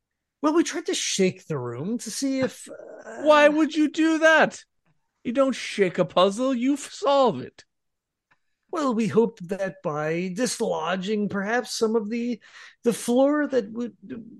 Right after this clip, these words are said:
Speaker 1: reveal itself that much faster.
Speaker 2: Oh, you poor,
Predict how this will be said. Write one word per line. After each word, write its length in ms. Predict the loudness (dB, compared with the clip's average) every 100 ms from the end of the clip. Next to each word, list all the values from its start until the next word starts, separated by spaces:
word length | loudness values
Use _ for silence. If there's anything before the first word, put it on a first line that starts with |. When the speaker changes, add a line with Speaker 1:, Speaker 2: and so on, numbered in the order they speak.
| -16
Speaker 1:
reveal 720 | -8 0 2 2 4 6 6
itself 380 | 4 2 0 0
that 180 | -4 -4
much 200 | -8 -6
faster. 440 | -6 -6 -8 -14 _ _ _ _ _ _ _ _ _ _ _ _ _ _ _ _ _
Speaker 2:
Oh, 400 | -10 -6 -6 -8 -12 _ _ _ _ -10
you 200 | -6 -6
poor, 640 | -2 2 4 4 2 0